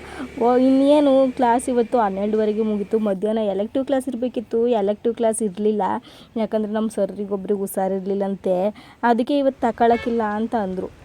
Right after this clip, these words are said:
ಇನ್ನೇನ್ ಮಾಡೋದು ಅಂತ ಅಂದ್ಬಿಟ್ಟು ಹನ್ನೆರಡುವರೆ ಕ್ಲಾಸ್ವರೆಗೂ ಮುಗಿಸ್ಕೊಂಡು ಹಂಗೆ ನಮ್ ಯೂನಿವರ್ಸಿಟಿ ನೇಚರ್‌ನ ಎಂಜಾಯ್ ಮಾಡ್ಕೊಂಡು ದಬಾ ದಬಾ ದಬಾ ದಬಾ ಅಂತ ಇಳ್ಕೊಂಡ್ ಬಂದೆ ಕಣ್ರಿ. ಆ, ಎಲ್ಲಿಗಂದ್ರೆ ಅದೇ ನಮ್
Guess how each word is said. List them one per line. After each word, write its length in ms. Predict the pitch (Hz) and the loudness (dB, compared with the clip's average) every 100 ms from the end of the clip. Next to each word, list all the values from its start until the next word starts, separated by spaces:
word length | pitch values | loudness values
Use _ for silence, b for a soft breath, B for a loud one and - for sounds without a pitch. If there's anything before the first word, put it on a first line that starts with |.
| - | -4
ಇನ್ನೇನ್ 320 | 247 262 269 | 2 4 4
ಮಾಡೋದು 340 | 247 220 214 226 | 4 2 2 0
ಅಂತ 180 | 214 | 0
ಅಂದ್ಬಿಟ್ಟು 340 | 214 214 226 226 | -2 0 -2 0
ಹನ್ನೆರಡುವರೆ 520 | 196 208 214 214 208 | -2 -2 0 -2 -2
ಕ್ಲಾಸ್ವರೆಗೂ 720 | - 196 196 - - 202 196 | -4 -2 -2 -4 -6 -4 -2
ಮುಗಿಸ್ಕೊಂಡು 1000 | 202 196 196 208 - 190 190 320 269 196 B B B - - - - - | -4 -2 -4 -4 -6 -6 -2 0 0 -2 B B B -20 -20 -20 -20 -10
ಹಂಗೆ 600 | 247 226 220 220 214 208 | -4 0 4 4 4 2
ನಮ್ 280 | 214 214 196 | 0 -2 -2
ಯೂನಿವರ್ಸಿಟಿ 500 | 196 202 220 214 214 | -4 -2 -2 -2 -2
ನೇಚರ್‌ನ 540 | 220 185 208 - 208 208 | -2 -2 -4 -6 -4 -2
ಎಂಜಾಯ್ 640 | 180 180 202 208 254 294 | -2 -4 -2 0 2 2
ಮಾಡ್ಕೊಂಡು 840 | 302 226 220 - 226 233 220 214 214 | 2 2 0 -2 0 2 4 2 0
ದಬಾ 420 | 196 196 196 190 | 0 2 2 2
ದಬಾ 360 | 196 190 202 202 | 0 0 0 0
ದಬಾ 340 | 208 208 208 | 0 0 -2
ದಬಾ 600 | 208 208 - 240 254 269 | -2 -4 -4 -4 -2 0
ಅಂತ 240 | 294 302 311 | 2 2 4
ಇಳ್ಕೊಂಡ್ 720 | 254 220 208 - 240 233 202 196 | 2 2 -4 -4 -2 -2 -2 -4
ಬಂದೆ 340 | 196 185 190 | -4 -2 -4
ಕಣ್ರಿ. 720 | 185 202 202 196 - 226 240 254 B B B B 214 | -4 -6 -8 -8 -8 -6 -6 -8 B B B B -2
ಆ, 260 | 208 208 208 | 0 2 2
ಎಲ್ಲಿಗಂದ್ರೆ 880 | 214 214 208 202 202 208 202 214 240 | 4 2 0 -4 -6 -6 -4 -4 -4
ಅದೇ 640 | 208 185 185 190 185 190 | -4 -6 -6 -6 -4 -6
ನಮ್ 240 | 226 202 | -6 -8